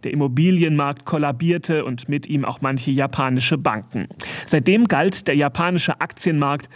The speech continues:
als reine Geldvernichtungsmaschine. Doch jetzt steht der Leitindex Nikkei wieder so hoch wie vor dreißig Jahren,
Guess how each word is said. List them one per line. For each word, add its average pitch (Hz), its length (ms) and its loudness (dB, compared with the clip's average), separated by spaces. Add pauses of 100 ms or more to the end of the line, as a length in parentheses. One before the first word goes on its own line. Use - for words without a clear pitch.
(120)
als 165 220 0
reine 151 280 2
Geldvernichtungsmaschine. 131 1600 -2 (580)
Doch 165 140 2
jetzt 214 300 2
steht - 440 2
der 185 80 4
Leitindex 165 580 0
Nikkei 214 480 2
wieder 185 260 2
so 160 180 2
hoch 151 280 0
wie 190 140 0
vor 202 160 0
dreißig 165 540 -2
Jahren, 143 420 -2